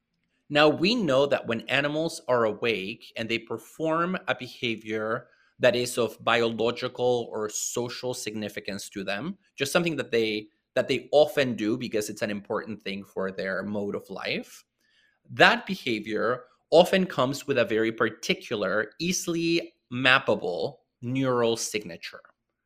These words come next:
So there is a clear pattern of neural activation that corresponds to it. What's interesting is that we have found out,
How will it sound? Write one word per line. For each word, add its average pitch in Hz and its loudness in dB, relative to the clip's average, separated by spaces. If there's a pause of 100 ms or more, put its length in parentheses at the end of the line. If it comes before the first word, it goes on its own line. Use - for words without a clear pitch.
(320)
So 123 0
there 123 2
is 117 -2
a 107 4
clear 180 0
pattern 123 2
of 107 -8
neural 110 -4
activation 101 -8
that 98 -6
corresponds 98 -8
to - -16
it. - -18 (920)
What's 147 4
interesting 214 -2
is 117 -2
that 104 0
we 131 -6
have 127 -10
found 190 0
out, 110 0